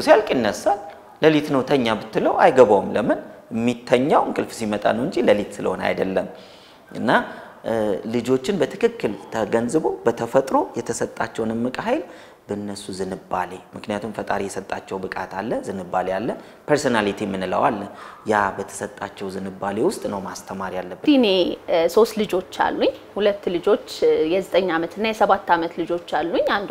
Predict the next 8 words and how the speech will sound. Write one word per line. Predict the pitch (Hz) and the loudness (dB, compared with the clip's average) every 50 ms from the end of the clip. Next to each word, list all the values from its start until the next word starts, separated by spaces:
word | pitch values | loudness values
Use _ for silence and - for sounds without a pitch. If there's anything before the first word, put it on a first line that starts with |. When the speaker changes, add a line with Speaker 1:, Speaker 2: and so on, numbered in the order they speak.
| 156 - | 0 0
Speaker 2:
ደግሞ | - - 165 175 185 226 233 - - | 0 -2 -2 -2 -2 -2 -4 -4 -8
በአሁኑ | 165 151 175 180 180 170 160 165 151 160 - | 0 2 2 2 4 0 -4 -4 -4 -6 -4
የተወለደች | - 175 175 - 180 160 - - - - - - - - | -4 -4 -2 0 0 0 0 -2 -6 -8 -8 -12 -10 -12
ናት። | - - - - - - - - - - - - - - | -12 -12 -12 -14 -18 -20 -20 -20 -20 -20 -20 -20 -8 0
እ፣ | 208 214 214 202 196 190 180 | 2 2 4 4 4 2 4
በጣም | 165 214 240 233 247 254 254 220 | 8 8 8 10 10 10 10 10
እንደ | 214 277 240 269 262 | 8 8 10 12 10
እናት | 254 240 214 196 233 311 - | 10 10 6 4 2 2 0